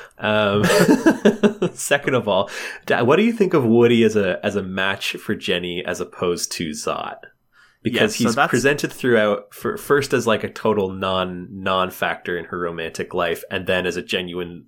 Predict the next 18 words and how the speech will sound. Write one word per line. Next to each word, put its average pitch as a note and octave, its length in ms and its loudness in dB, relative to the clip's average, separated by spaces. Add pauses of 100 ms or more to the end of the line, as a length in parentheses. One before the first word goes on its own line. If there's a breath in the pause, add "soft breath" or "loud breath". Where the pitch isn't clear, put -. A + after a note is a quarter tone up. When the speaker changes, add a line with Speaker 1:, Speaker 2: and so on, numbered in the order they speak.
Speaker 1:
Zot F#2 280 -4
competitor E2+ 480 -6
when D#2+ 120 -10
he E2+ 80 -14
gets D#2 220 -8
hot, D#2+ 460 -6
uh, E2 160 -6
because - 420 -6 (680 loud breath)
Jenny, F#2 440 -4
uh, E2 300 -4 (340 loud breath)
Jenny F#2 240 -2
looks E2+ 220 -6
at F#2 80 -6
the F2+ 160 -6
outer E2 220 -4
appearance, E2 680 -10
uh, - 140 -12
sadly, D#2+ 600 -6